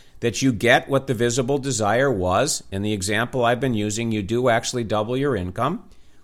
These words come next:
Or it might be that you one and a half your income, but it doesn't matter because you've got the secret desire and that's great.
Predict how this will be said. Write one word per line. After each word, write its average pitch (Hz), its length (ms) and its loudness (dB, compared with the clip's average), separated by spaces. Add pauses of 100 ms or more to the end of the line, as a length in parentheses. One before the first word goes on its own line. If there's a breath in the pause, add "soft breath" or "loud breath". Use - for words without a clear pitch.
(120)
Or 139 380 6
it 135 180 0
might 139 320 2
be 143 200 0
that 127 180 -4
you 123 140 2
one 135 240 4
and 151 120 2
a 127 80 2
half 139 360 2
your 120 120 2
income, 123 500 0 (280 loud breath)
but 127 140 2
it 131 120 2
doesn't 147 320 4
matter 143 360 4
because 131 500 2
you've 123 160 -2
got 123 260 4
the 143 100 -2
secret 139 380 -2
desire 131 520 2
and 123 120 0
that's 131 260 0
great. 196 420 -2